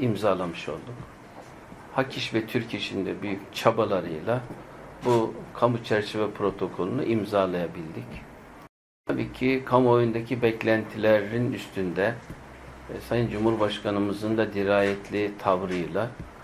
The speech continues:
bizlerin de ısrarcı tutumuyla gerçekten yakın tarihimizde, e, karşılaşmadığımız çok önemli bir toplu iş sözleşmesini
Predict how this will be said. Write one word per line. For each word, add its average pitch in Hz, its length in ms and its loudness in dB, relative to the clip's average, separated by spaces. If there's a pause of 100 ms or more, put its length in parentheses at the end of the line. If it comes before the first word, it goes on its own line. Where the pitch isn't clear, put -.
(380)
bizlerin 117 520 4
de 120 40 2
ısrarcı 110 680 2
tutumuyla 101 720 -2 (180)
gerçekten 107 640 0 (520)
yakın 113 300 2
tarihimizde, 98 1080 2 (640)
e, 87 380 -4
karşılaşmadığımız 98 1120 0
çok 127 180 -4 (100)
önemli 101 560 0
bir 104 320 -4 (500)
toplu 101 260 0
iş 113 120 2
sözleşmesini 98 1000 -2